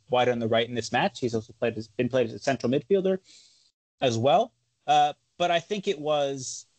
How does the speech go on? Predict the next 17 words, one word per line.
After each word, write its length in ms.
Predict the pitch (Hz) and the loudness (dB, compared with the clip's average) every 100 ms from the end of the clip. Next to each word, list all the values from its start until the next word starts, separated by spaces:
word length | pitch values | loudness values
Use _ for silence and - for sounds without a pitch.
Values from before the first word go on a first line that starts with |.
| _ _ - | _ _ -4
down 400 | 151 143 143 147 | -2 -2 -4 -8
to 680 | - 139 131 127 123 123 117 _ _ _ _ _ _ _ | -8 -4 -4 -4 -6 -10 -14 _ _ _ _ _ _ _
his 180 | 147 135 | -8 -4
effort, 380 | 156 151 220 202 | -2 -2 -2 -4
down 200 | - 139 | -4 -4
to 80 | 131 | -4
his 140 | 104 | -8
pressing. 540 | - - 147 - 156 160 _ _ _ - | -4 -2 -2 -2 -4 -6 _ _ _ -2
And 120 | 135 | 0
I 80 | 131 | 2
think 260 | 175 160 | 0 0
that, 200 | 160 135 - _ _ _ _ _ - | 0 0 -4 _ _ _ _ _ -6
you 100 | 139 | -2
know, 100 | 120 | -2
n-, 260 | 127 151 | -2 0
not 160 | 160 170 | 4 4
only 220 | 170 156 | 2 0